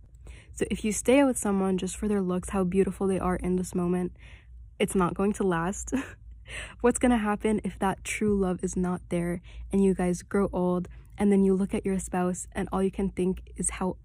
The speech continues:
ugly they are? Oh my goodness. I don't, I don't mean this in a condescending way, because I know that this is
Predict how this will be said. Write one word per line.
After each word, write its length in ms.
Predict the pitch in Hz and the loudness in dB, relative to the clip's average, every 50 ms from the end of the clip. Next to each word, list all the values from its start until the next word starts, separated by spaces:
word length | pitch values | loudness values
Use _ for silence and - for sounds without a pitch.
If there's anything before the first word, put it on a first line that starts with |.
| - - - | -18 -4 -2
ugly 340 | 226 247 233 - 226 208 | -2 -2 0 0 0 0
they 160 | 190 196 190 185 | 2 2 0 0
are? 300 | 180 180 180 180 190 - - - - - - - - - - - - - - - - - - | 0 0 0 -2 -4 -6 -10 -16 -18 -18 -18 -18 -18 -18 -18 -20 -20 -20 -20 -20 -20 -10 -6
Oh 40 | 190 | -4
my 140 | 185 185 165 | -2 -2 -2
goodness. 440 | - 170 170 175 175 - - - - - - - - - - - - - - - - | -2 -2 -4 -4 -4 -8 -10 -14 -14 -16 -20 -20 -20 -18 -20 -20 -20 -20 -20 -14 -4
I 160 | - 202 202 190 | 0 2 2 2
don't, 300 | 180 208 196 196 - - - - - - - - - - - - - - - - - - - - - | 2 2 0 0 -2 -4 -12 -18 -18 -18 -20 -20 -20 -20 -20 -20 -20 -20 -20 -20 -18 -18 -16 -8 -2
I 80 | - - | -2 0
don't 200 | 180 208 202 - | 2 0 0 0
mean 180 | 220 214 208 | 0 2 2
this 160 | 214 220 - 220 | 2 0 0 0
in 80 | 202 | -2
a 40 | 196 | -2
condescending 640 | - - 196 190 196 180 - 196 190 190 190 190 180 | -2 -2 -2 0 0 -2 -2 -2 0 0 -2 -2 -4
way, 160 | 185 175 180 | -4 -4 -4
because 300 | 175 185 - 196 185 185 | -4 -4 -4 -4 -2 0
I 80 | 185 180 | 0 0
know 180 | 180 180 180 | 0 0 0
that 180 | 175 175 - - | -4 -4 -4 -6
this 180 | 190 180 - | -8 -4 -2
is 200 | 190 185 180 180 | -2 -2 -2 -4